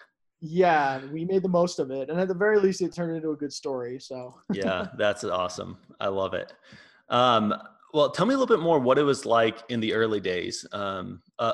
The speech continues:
Speaker 2: of this company. You know, they've grown quite a bit over the last,
Speaker 1: Yeah.
Speaker 2: you know, five to ten years. So tell me a little bit more about what it was like working in the early days there.
Speaker 1: Yeah, the early days were, were crazy. I remember we used to take, uh, Ubers around to client meetings, even in our own city,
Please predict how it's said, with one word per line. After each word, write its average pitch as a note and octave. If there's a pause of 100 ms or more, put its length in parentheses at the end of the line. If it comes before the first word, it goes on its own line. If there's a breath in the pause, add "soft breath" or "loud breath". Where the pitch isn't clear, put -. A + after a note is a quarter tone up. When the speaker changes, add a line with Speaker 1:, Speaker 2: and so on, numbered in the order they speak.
Speaker 2:
of A#2+
this A#2+
company. G#2+
You A2
know, G#2
they've G#2
grown A#2+
quite A#2+
a G#2
bit G#2+
over G2+
the G2+
last, G2 (180)
Speaker 1:
Yeah. D3
Speaker 2:
you G#2+
know, G2 (260)
five G#2
to G2
ten G2+
years. G2+
So G2+ (200)
tell C#3
me F#3+
a -
little F3
bit C#3+
more C#3
about G#2+
what A#2
it A2+
was G2+
like G#2+
working G#2
in F#2+
the F#2
early F#2+
days D#2+
there. E2+ (1120)
Speaker 1:
Yeah, E3
the D#3+
early G#3
days F3
were, D3
were C#3+
crazy. D#3
I D3
remember E3+
we E3+
used F#3+
to E3+
take, E3+
uh, C#3+
Ubers G3
around D3
to C#3+
client E3+
meetings, C#3
even F3+
in F3+
our D#3
own D#3
city, C#3